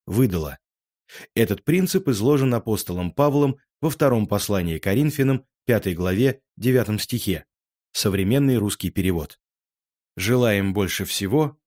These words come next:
понравиться ему». Если ваша цель – не взбираться по корпоративной лестнице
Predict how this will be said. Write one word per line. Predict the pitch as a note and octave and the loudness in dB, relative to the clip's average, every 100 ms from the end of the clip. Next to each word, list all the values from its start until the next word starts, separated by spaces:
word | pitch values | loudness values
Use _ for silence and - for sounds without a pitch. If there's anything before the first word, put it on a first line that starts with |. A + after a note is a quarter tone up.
| _ - | _ -4
понравиться | A2+ G2 G#2+ A2+ G2+ - G2 | -2 0 0 0 0 -4 -4
ему». | F2 F#2 F2 - _ _ _ _ _ _ _ _ - | -2 -2 -4 -8 _ _ _ _ _ _ _ _ -10
Если | G2+ D3 - A#2 | -2 0 0 0
ваша | A#2+ A#2+ - A2+ | 0 0 0 -4
цель – | - A2+ E2 - _ _ - | 0 0 -2 -6 _ _ -6
не | A#2+ C#3 | 2 2
взбираться | G#2+ F2 A2+ C3+ - D3 | 2 2 2 2 0 -4
по | A#2 | -2
корпоративной | - A#2 A#2+ A#2 C3 A#2+ A#2+ | -4 -2 0 0 2 2 2
лестнице | B2 - E2 - E2+ | 2 0 -6 -10 -12